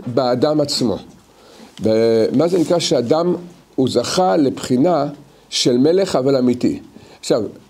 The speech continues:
היום אנחנו רואים שהמלכים הם לא מלכים, הם, אה, סתם ליצנות, או בעיה נפשית או ליצנות, זה איפשהו נע בקוטב הזה היום בזה, בעולם.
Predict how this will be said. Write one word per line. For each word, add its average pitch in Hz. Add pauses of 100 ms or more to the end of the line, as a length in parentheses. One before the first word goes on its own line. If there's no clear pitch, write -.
(180)
היום 147
אנחנו 113
רואים 156
שהמלכים 110
הם 120
לא 143
מלכים, 143 (460)
הם, 95
אה, 95
סתם 123
ליצנות, 143 (840)
או 131
בעיה 127
נפשית 139
או 175
ליצנות, 180
זה 123
איפשהו 156
נע 160
בקוטב 143
הזה 113 (420)
היום 120
בזה, 107 (460)
בעולם. 101